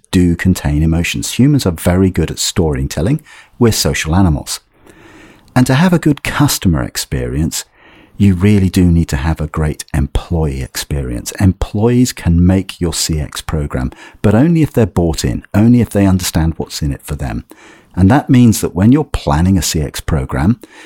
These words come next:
yes, you have to come up with a compelling vision and a reason to change and make it real and believable.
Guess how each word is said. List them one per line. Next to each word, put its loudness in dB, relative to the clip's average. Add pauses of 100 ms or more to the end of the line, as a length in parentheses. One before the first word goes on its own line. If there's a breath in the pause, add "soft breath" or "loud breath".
(580 loud breath)
yes, -2
you 0
have -2
to -14
come 2
up 0
with -2
a 0
compelling 0
vision -2 (100)
and -2
a -4
reason -2
to -8
change -4
and 0
make -2
it -8
real 0
and -4
believable. -6